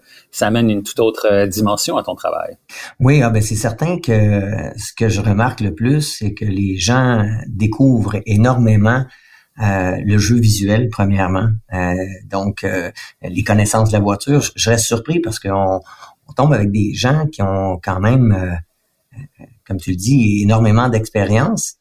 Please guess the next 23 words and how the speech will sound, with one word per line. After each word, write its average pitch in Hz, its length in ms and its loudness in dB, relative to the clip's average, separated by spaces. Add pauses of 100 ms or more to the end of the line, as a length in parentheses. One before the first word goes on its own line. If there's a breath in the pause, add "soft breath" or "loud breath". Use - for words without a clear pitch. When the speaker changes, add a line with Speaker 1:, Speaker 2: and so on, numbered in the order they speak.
(480 loud breath)
Speaker 2:
mais 110 320 2 (320)
on 117 100 4
n'a 131 120 4
pas 226 160 0
de 147 140 2
barème 117 680 0
pour 151 360 2
savoir 135 460 0
est-ce - 140 -8
que 113 80 -6
je - 80 0
suis - 80 -2
un 117 120 4
bon 165 180 4
conducteur. 143 520 0
Tout 156 120 0
le 156 60 6
monde 202 380 0
se, 104 840 0 (340)
s'é-, 113 400 0
s'auto-évalue, 147 1000 2 (340 loud breath)
Speaker 1:
Ouais. 123 140 -4
Speaker 2:
finalement, 120 340 2